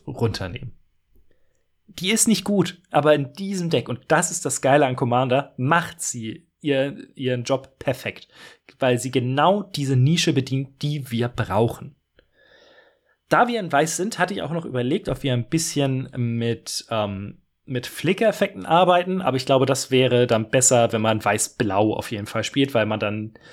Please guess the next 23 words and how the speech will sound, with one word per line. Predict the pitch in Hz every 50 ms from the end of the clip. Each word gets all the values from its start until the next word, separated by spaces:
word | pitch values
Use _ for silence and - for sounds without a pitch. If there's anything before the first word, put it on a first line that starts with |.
| - - _ _ _ _
ähm, | - 120 107 98 98 101 - - _ _ _ _ _ _ _
auf | - 113 110 107 - - - - _
alle | - 120 120 127 123 120 113
Permanent, | 113 - - 135 139 139 135 127 110 104 104 98 95 98 - - -
äh, | 120 107
Flicker-Effekte | - - - 120 113 - 113 110 - - - 120 - - 123 117 -
irgendwie | - 135 139 127 117 110 107
Zugriff | - - - 131 127 123 - 104 - -
hat. | - - - - - _ - - - - - - - _
Aber | - 143 147 160 -
auch | 135 127
so | - 147 170
kann | 165 - 170 175
man | 202 214
zum | 196 - 175
Beispiel | 143 123 131 127 - 139
die | 127 127 -
Counter | - 139 143 175 185 180 180 175 180 170
von | 170 - - 156 147 151
einer, | - 117 117 117 117 120 123 123 123 123 - - -
äh, | 120 110 113 117 - - 127
Saga | 101 107 101 101 107 110 113 113 - -
resetten. | 117 113 110 - - 131 - - _ _